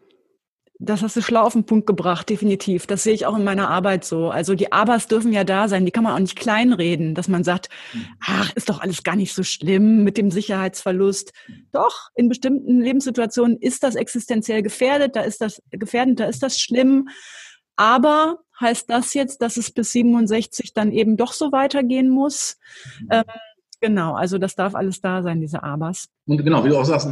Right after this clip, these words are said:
Speaker 2: nicht nur, weil man so blöd ist und so defizitär, dass man die hat, sondern weil die auch einen Sinn haben.
Speaker 1: Ja.
Speaker 2: Man, es ist, ist vielleicht nicht schlau, in der Schule zu sein und heute zu sagen, „Morgen kündige ich.“ Und was
Speaker 1: Ja.
Speaker 2: übermorgen ist, weiß ich überhaupt gar nicht, ne?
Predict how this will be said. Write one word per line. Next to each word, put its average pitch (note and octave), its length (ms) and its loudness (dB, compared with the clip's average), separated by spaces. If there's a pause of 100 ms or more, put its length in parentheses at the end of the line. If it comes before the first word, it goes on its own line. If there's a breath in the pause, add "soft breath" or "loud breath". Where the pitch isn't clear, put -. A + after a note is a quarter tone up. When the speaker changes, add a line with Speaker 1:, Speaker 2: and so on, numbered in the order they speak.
Speaker 2:
nicht D3 200 2
nur, C#3 220 2
weil C3 140 0
man B2+ 160 0
so A#2+ 100 2
blöd C3 360 2
ist D3 160 -2
und B2 100 2
so A#2+ 240 2
defizitär, B2 600 -2
dass E3+ 140 0
man E3 120 -2
die E3 100 0
hat, G3 140 -2
sondern D3 240 -2
weil C#3 140 4
die C3+ 80 0
auch B2+ 100 -4
einen B2 80 2
Sinn F#3+ 220 4
haben. F#2+ 460 -8
Speaker 1:
Ja. C3 140 2
Speaker 2:
Man, B2+ 140 -2 (320)
es C3+ 120 -4
ist, C#3 160 -4
ist D3 160 0
vielleicht C#3+ 300 2
nicht G3+ 240 2
schlau, F#3+ 460 2 (380 loud breath)
in C#3+ 160 -2
der C#3 100 0
Schule F#3+ 300 2
zu E3+ 100 0
sein E3 320 0
und B2 140 -4
heute F3 280 0
zu D#3 100 0
sagen, D3+ 380 2
„Morgen D3 240 2
kündige A2+ 400 2
ich.“ - 320 -10
Und A#2+ 80 -6
was B2+ 120 -2
Speaker 1:
Ja. F3 60 -4
Speaker 2:
übermorgen C#3+ 360 4
ist, - 160 -16
weiß B2 100 -4
ich B2+ 60 -2
überhaupt A#2+ 320 0
gar F2 160 -4
nicht, - 300 -10
ne? G3 160 -4